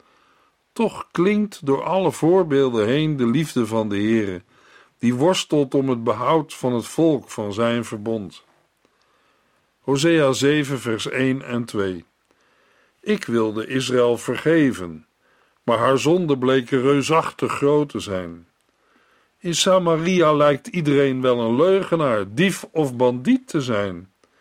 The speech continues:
Haar inwoners schijnen er nooit aan te denken dat ik hun zonde in gedachten houd. Ze zijn omringd door hun misdaden.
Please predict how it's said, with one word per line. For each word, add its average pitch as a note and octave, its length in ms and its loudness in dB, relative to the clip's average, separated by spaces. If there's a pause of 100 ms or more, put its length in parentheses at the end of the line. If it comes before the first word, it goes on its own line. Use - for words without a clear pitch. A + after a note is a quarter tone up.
(640)
Haar D3 240 0
inwoners F#3 640 2
schijnen F3 400 2
er D3 160 2
nooit G3+ 400 2
aan D#3 240 0
te B2+ 160 -4
denken D#3 420 0
dat A#2+ 280 -2
ik G#3 180 -2
hun C3+ 260 0
zonde D#3+ 440 0
in C#3+ 160 0
gedachten C3 560 -2
houd. F#2 420 -4 (800)
Ze - 140 -4
zijn D3 300 2
omringd D3 540 2
door C#3 180 4
hun C3+ 200 0
misdaden. G2+ 760 -2